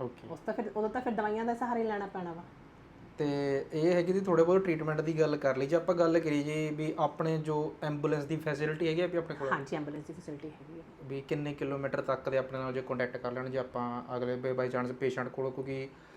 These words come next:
Speaker 1: ਨਹੀਂ ਹੁੰਦਾ ਕੋਈ ਸ-, ਸੋਰਸ ਸਾਧਨ ਨਾ ਜੀ
Speaker 2: ਹਾਂਜੀ, ਆਪਣੇ
Speaker 1: ਉਰੇ
Speaker 2: ਕੋਲ
Speaker 1: ਆਉਣ ਦਾ।
Speaker 2: ਐਂਬੂਲੈਂਸ ਦੀ ਫੈਸਿਲਿਟੀ ਹੈਗੀ ਆ। ਥੋੜ੍ਹਾ ਸਾਨੂੰ ਉਹਦੇ ਲਈ ਪਹਿਲਾਂ, ਕਈ ਵਾਰ ਐਂਬੂਲੈਂਸ ਇੱਧਰ ਉੱਧਰ ਸਾਡੀ ਗਈ ਹੁੰਦੀ ਆ,
Speaker 1: ਹਾਂ,
Speaker 2: ਥੋੜ੍ਹਾ
Speaker 1: ਹਾਂ।
Speaker 2: ਪਹਿਲਾਂ ਦੇ ਇਨਫੋਰਮ ਕਰਨਾ ਪੈਂਦਾ।
Speaker 1: ਓਕੇ।
Speaker 2: ਅਹ, ਅਗਰ ਪੇਸ਼ੈਂਟ ਜਿੱਦਾਂ ਕੋਈ ਜ਼ਿਆਦਾ ਸਿੱਕ ਆ ਤਾਂ ਸਾਨੂੰ ਥੋੜ੍ਹਾ ਜਿਹਾ, ਲਾਈਕ, ਪਤਾ ਹੀ ਹੁੰਦਾ ਕਿ ਮਰੀਜ਼ ਦੀ ਹਾਲਤ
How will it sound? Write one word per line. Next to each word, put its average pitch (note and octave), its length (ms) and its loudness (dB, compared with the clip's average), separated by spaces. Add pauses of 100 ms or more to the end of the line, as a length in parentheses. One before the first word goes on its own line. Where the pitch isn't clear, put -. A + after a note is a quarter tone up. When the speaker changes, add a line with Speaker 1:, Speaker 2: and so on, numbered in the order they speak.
(220)
Speaker 1:
ਨਹੀਂ C#3+ 220 2
ਹੁੰਦਾ D#3 220 2
ਕੋਈ B2 120 -2
ਸ-, A#2+ 120 -2 (120)
ਸੋਰਸ C3 300 -2
ਸਾਧਨ B2+ 220 0
ਨਾ C3+ 120 -2
ਜੀ C#3+ 80 0
Speaker 2:
ਹਾਂਜੀ, D#3+ 200 0
ਆਪਣੇ F#3 160 -2
Speaker 1:
ਉਰੇ A3 80 2
Speaker 2:
ਕੋਲ A3 120 2
Speaker 1:
ਆਉਣ G3+ 80 2
ਦਾ। F#3+ 40 2
Speaker 2:
ਐਂਬੂਲੈਂਸ G3 220 0
ਦੀ G#3+ 60 0
ਫੈਸਿਲਿਟੀ G3 480 -2
ਹੈਗੀ E3+ 280 -4
ਆ। A#3 60 -6 (140)
ਥੋੜ੍ਹਾ G3+ 160 0
ਸਾਨੂੰ G#3+ 220 0
ਉਹਦੇ G3 120 -2
ਲਈ G#3 60 2
ਪਹਿਲਾਂ, G3 260 -2
ਕਈ A#3 100 0
ਵਾਰ A3+ 120 2
ਐਂਬੂਲੈਂਸ F#3+ 300 0
ਇੱਧਰ F#3+ 160 0
ਉੱਧਰ G3+ 140 0
ਸਾਡੀ G#3 260 -2
ਗਈ G3 60 0
ਹੁੰਦੀ E3+ 140 0
ਆ, F3+ 40 0
Speaker 1:
ਹਾਂ, D3+ 60 4
Speaker 2:
ਥੋੜ੍ਹਾ G3+ 140 4
Speaker 1:
ਹਾਂ। - 60 -2
Speaker 2:
ਪਹਿਲਾਂ F#3+ 220 2
ਦੇ G#3 80 0
ਇਨਫੋਰਮ F#3+ 540 0
ਕਰਨਾ F#3 260 -2
ਪੈਂਦਾ। F3 320 -4 (200)
Speaker 1:
ਓਕੇ। B2+ 220 -4
Speaker 2:
ਅਹ, F#3+ 500 0
ਅਗਰ G3+ 140 0
ਪੇਸ਼ੈਂਟ G3 340 -2
ਜਿੱਦਾਂ F#3+ 200 0
ਕੋਈ G3 140 0
ਜ਼ਿਆਦਾ F#3 340 2
ਸਿੱਕ F#3+ 200 -2
ਆ F#3 40 -2
ਤਾਂ F#3 120 -2
ਸਾਨੂੰ F#3 200 -4
ਥੋੜ੍ਹਾ F#3 160 -2
ਜਿਹਾ, G3 100 0
ਲਾਈਕ, F#3+ 180 2 (320)
ਪਤਾ G#3+ 180 4
ਹੀ A#3 60 4
ਹੁੰਦਾ G3 220 2
ਕਿ G#3 120 -2
ਮਰੀਜ਼ F#3+ 280 0
ਦੀ F#3+ 100 -4
ਹਾਲਤ E3+ 200 2